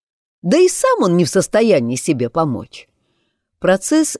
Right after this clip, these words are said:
не приобрёл необратимый характер. Он с самого начала был необратим,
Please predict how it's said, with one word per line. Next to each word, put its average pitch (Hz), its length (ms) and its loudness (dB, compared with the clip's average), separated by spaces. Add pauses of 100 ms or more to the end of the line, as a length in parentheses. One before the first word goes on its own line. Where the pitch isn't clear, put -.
не 226 200 4
приобрёл 226 720 2
необратимый 143 760 0
характер. - 760 -14 (480)
Он 160 200 2
с - 60 -12
самого 262 440 2
начала 247 640 -2
был 147 260 0
необратим, 135 800 -6